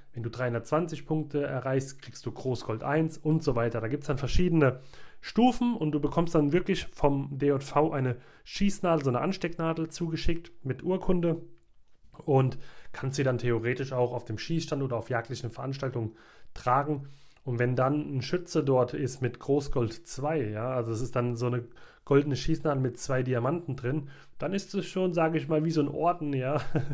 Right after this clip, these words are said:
<laughs> dass man für besonders gute Leistungen ausgezeichnet wurde. Gut, jetzt ist es aber so, ähm, wir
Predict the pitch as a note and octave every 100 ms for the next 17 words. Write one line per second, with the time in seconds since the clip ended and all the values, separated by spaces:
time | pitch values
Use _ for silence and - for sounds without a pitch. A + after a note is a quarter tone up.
0 | D3+ C3+ - E3 - - C3+ C3 C#3+ C#3
1 | C3+ E3 C#3 D3 D3+ C#3+ C#3+ D3 C#3 C3
2 | D3 - C#3 C3+ B2+ D3 - C#3 - G2+
3 | - F#2+ G2 F2+ - - - - - -
4 | - - - E3 C#3 - - - - -
5 | - - - C#3 C#3 F3 E3+ D3 B2+ A#2
6 | D3 E3 - - - - C#3 B2 A#2 A2+
7 | B2 - - C3 C3 C3 C3